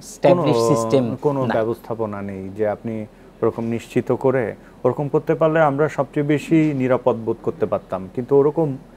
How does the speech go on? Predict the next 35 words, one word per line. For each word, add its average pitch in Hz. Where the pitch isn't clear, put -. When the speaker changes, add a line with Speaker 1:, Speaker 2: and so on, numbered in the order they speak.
Speaker 2:
তো 151
নেই। 117
তারপর 117
আমি 127
যে 151
খুব -
বলছি 127
যে 151
আমি 147
মার্চে 139
মুক্তি 147
দিতে 147
চাই, 143
এটা 143
আমি 151
চাইছি, 107
Speaker 1:
জি। 139
Speaker 2:
কিন্তু 131
আমার 143
সামরিক 147
পরিস্থিতি, 151
সামগ্রিক 135
প্র-, 156
পরিস্থিতি 151
সেটাকে 139
আদৌ 131
কতখানি 160
সমর্থন 147
করবে, 117
সেটা 147
তো 170
আমি 156
নিশ্চিত 123
নই। 98
সুতরাং, 147